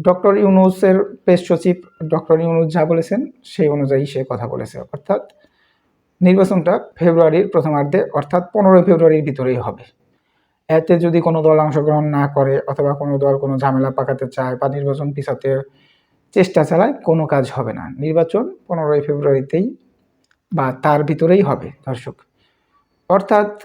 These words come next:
কেউ পিআর সিস্টেমে নির্বাচন করুক আর না করুক, এই নিয়ে কোনো নির্বাচন আটকানোর কোনো সম্ভাবনা আপাতত আমরা দেখছি না। দর্শক, যদি কেউ কঠোর আন্দোলনে নামে, সেই ক্ষেত্রে দেখা যাবে ভিন্ন বিষয়, যে সরকার আসলে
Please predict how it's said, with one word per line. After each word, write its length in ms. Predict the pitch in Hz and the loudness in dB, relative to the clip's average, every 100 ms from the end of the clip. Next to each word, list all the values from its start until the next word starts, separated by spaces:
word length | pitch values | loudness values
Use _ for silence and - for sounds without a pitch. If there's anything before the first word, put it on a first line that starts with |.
| - | 2
কেউ 180 | 190 185 | 4 6
পিআর 280 | 202 180 | 6 4
সিস্টেমে 440 | 170 - 151 160 156 | 4 -4 -4 -2 0
নির্বাচন 400 | 156 151 147 160 | 0 0 0 -2
করুক 420 | 151 143 139 139 - _ _ _ _ _ _ | 0 0 -2 -8 -20 _ _ _ _ _ _
আর 180 | 147 143 | -4 0
না 180 | 143 139 | 0 -2
করুক, 380 | 143 135 139 - _ _ _ _ _ _ - | -2 -4 -6 -12 _ _ _ _ _ _ -2
এই 160 | 165 | 0
নিয়ে 180 | 160 147 | 2 0
কোনো 400 | 139 139 143 147 - _ _ - | -2 -2 -2 -6 -12 _ _ -4
নির্বাচন 460 | 156 147 143 147 | -2 0 -2 -2
আটকানোর 360 | 139 135 139 131 | -4 -4 -4 -4
কোনো 180 | 127 123 | -4 -6
সম্ভাবনা 640 | 135 131 123 123 160 - _ _ _ _ _ | -4 -4 -2 -2 -4 -10 _ _ _ _ _
আপাতত 480 | - 185 196 180 175 | -2 2 2 0 -2
আমরা 240 | 147 131 | -2 -2
দেখছি 280 | 123 120 - | -4 -6 -8
না। 120 | 120 | -8
দর্শক, 400 | 113 110 - 196 - _ _ _ _ _ _ 180 | -8 -8 -8 -10 -10 _ _ _ _ _ _ 0
যদি 240 | 190 180 | 4 4
কেউ 240 | 180 170 165 - | 6 2 2 2
কঠোর 340 | 175 180 190 | 0 2 4
আন্দোলনে 460 | 180 180 170 165 165 | 4 2 0 0 -2
নামে, 260 | 156 151 220 262 | -4 -4 -8 -12
সেই 180 | - 160 | -6 -6
ক্ষেত্রে 400 | 143 143 - 143 | -4 -8 -8 -6
দেখা 280 | 135 135 123 | -4 -6 -6
যাবে 260 | 127 123 | -4 -4
ভিন্ন 380 | 123 120 131 131 - _ 139 | -4 -8 -8 -10 -12 _ -20
বিষয়, 320 | 120 131 175 | -8 -6 -4
যে 140 | 170 | -6
সরকার 380 | 139 131 123 123 | -6 -10 -8 -6
আসলে 400 | 117 - 123 117 | -6 -8 -8 -8